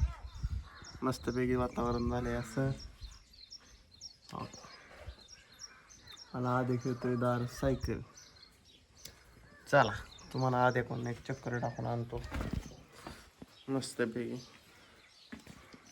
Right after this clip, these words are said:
बाकी तर काही नियोजन नाही. तो चेक बाउंड नक्क काढते. आमचा भाऊ नक्क काढत आहे, छगू भाऊ.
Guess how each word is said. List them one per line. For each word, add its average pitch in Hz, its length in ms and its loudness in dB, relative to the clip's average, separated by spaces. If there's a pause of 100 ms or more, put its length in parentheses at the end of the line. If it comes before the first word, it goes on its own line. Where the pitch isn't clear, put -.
(2500)
बाकी 143 280 2
तर 139 100 0
काही 147 240 4
नियोजन 143 480 6
नाही. - 220 10 (2000)
तो 240 80 0 (880)
चेक 131 220 0
बाउंड 135 220 4
नक्क 131 160 -4
काढते. 123 640 -2 (1120)
आमचा 127 400 0 (240)
भाऊ 143 360 4
नक्क 143 260 0
काढत 127 340 2
आहे, 117 140 -2 (180)
छगू 139 260 0
भाऊ. 123 140 4